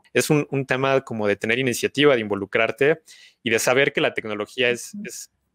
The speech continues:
Speaker 1: es algo que está ahí, que te, que está para ayudarte, ¿no? Y que puedes apropiarte y que puedes adaptar, que, que se hagan esas preguntas, al igual que se hagan preguntas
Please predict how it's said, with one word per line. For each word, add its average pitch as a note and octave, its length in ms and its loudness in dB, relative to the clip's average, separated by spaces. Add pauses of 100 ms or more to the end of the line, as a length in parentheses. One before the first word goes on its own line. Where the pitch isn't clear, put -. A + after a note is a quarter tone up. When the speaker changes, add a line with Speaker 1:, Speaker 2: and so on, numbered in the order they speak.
(140)
Speaker 1:
es - 160 -10
algo D3 200 0
que - 60 -12
está - 140 -2
ahí, C3+ 160 0
que C#3 100 -8
te, A2 260 -10
que - 60 -18
está B2+ 180 -6
para C3+ 140 2
ayudarte, G#2+ 460 -4
¿no? G2+ 100 -10
Y C3 80 -8
que B2 80 -16
puedes A#2 340 -2
apropiarte A2 520 -6
y - 20 -10
que - 100 -16
puedes A2 340 -4
adaptar, G#2+ 480 -4 (320)
que, G2 220 -2
que - 220 -4
se - 140 0
hagan A2+ 160 0
esas G#2+ 200 -4
preguntas, A#2 580 -2
al G2+ 100 -6
igual G#2 260 0
que G#2+ 260 -2
se A2+ 140 -6
hagan G#2 160 -4
preguntas G2+ 640 -2